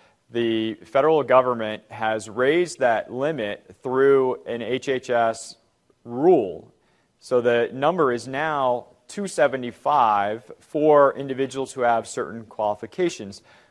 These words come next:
But what's most relevant now is that it also includes nurse practitioners and physician assistants because of the cara legislation. So Congress acted to extend the authority to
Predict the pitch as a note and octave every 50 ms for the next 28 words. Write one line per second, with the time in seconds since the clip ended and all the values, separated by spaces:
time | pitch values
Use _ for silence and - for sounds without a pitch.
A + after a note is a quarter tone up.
0 | _ - D3 A#2 - C#3+ C#3 C3+ - - C#3 D3 E3+ A3+ B3+ - - - - _
1 | - A#2+ C3 D3 F#3 B3 C4 G3+ C#3 A2 G#2+ A#2 A2 G2 - A#2 A#2+ A#2 A2+ A2+
2 | G#2+ G#2+ G#2+ G#2+ A#2 C3 C3+ _ _ _ _ _ _ _ _ _ _ _ _ _
3 | _ - C#3 C#3+ C#3+ D3 C#3+ C#3 - - - _ _ _ - D3 C#3 C3+ C#3 C3+
4 | - - - - _ - D3 D3 C#3+ - _ _ _ - B2+ D3+ F#3+ A3+ - -
5 | - D#3+ C3+ B2+ B2+ B2 B2 B2+ - G2 C3 C3+ B2+ - - - D#3 E3 F3+ F#3
6 | F3+ E3+ D#3 D3+ C#3+ - - C3+ C#3 C#3 D3 D#3 - - - D3+ C#3+ C3+ - -
7 | D3 C#3+ - D3 C#3 C3+ C3+ A2 B2 A2+ A2 - B2 A2+ B2+ B2 - - A#2 A2
8 | G#2+ - - G#3+ - - C3+ B2+ - - - C3+ B2+ - - - F#3 F#3 F#3 D#3+
9 | D3 C#3 B2+ - - - B2+ A2+ A2+ A#2 A#2 A#2+ B2 B2+ C#3+ C3+ - F3+ F#3+ F3+
10 | - G#2 - - - - B2+ A#2 A2 A2+ - - _ _ _ _ - - D3+ F3+
11 | G#3 A3+ F#3 D3+ C3+ A#2 - - - A2+ A2+ A2 - - G#2 G2+ G2+ G2 - _
12 | _ _ _ _ _ _ - B2+ A#2+ A2+ - - - C#3 C3 C3 B2+ B2 A#2 A#2
13 | A2+ G#2+ G#2 - - G3 G#3 D#3+ C3 A#2 A2 G#2+ G#2 G#2+ A2 - _ _ _ _
14 | _ _ _ _ _ _ _ - C3+ C3 B2+ B2 B2 B2 B2 B2 B2+